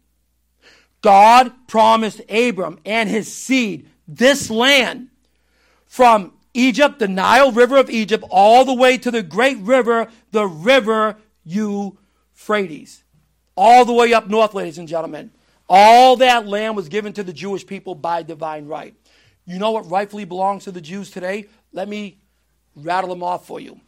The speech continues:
The thirty-eight passages in the Old Testament that attest to Israel's original land grant. Do they possess it now? No, but they will in the future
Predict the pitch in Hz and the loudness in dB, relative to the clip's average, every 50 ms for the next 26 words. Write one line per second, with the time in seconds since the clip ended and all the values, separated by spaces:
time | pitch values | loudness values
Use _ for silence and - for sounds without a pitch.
0 | _ _ _ _ _ _ _ _ _ _ _ - 165 156 156 - 185 185 190 202 | _ _ _ _ _ _ _ _ _ _ _ -18 -18 -14 -10 -6 -6 -4 -4 -4
1 | 214 214 196 - - 202 196 202 196 - 180 151 160 143 180 175 165 165 170 175 | -4 -6 -6 -6 -4 -4 -4 -4 -4 -8 -14 -18 -18 -18 -16 -16 -14 -10 -8 -8
2 | 170 170 - 196 185 160 - 170 151 160 156 147 151 135 _ - 196 185 151 - | -8 -8 -10 -10 -10 -10 -12 -16 -16 -14 -14 -14 -14 -16 _ -12 -12 -12 -12 -12
3 | 175 - _ - 226 226 170 170 196 196 196 196 180 - _ _ _ _ _ - | -18 -20 _ -10 -10 -10 -8 -8 -8 -6 -6 -6 -6 -10 _ _ _ _ _ -12
4 | 156 156 147 139 170 196 185 190 196 196 190 175 160 175 175 175 165 151 160 156 | -12 -12 -10 -8 -8 -8 -8 -8 -10 -10 -10 -10 -10 -14 -14 -14 -14 -14 -14 -14
5 | 160 - _ _ _ _ - 202 202 214 208 208 - 185 165 220 208 - 247 226 | -14 -14 _ _ _ _ -12 -8 -6 -6 -6 -6 -8 -6 -4 -4 -4 -4 -4 -10
6 | 208 202 202 208 240 302 - - _ _ 226 233 302 339 359 381 359 233 160 - | -6 -4 0 2 2 2 0 -2 _ _ -6 -2 0 2 4 4 2 2 0 -4
7 | _ _ - 202 185 190 180 175 - 185 190 220 233 226 - 320 339 - - 254 | _ _ -8 -6 -4 -2 -2 -2 -2 -2 -2 -2 -2 -2 0 -2 -2 0 -2 -2
8 | 247 247 | -2 -2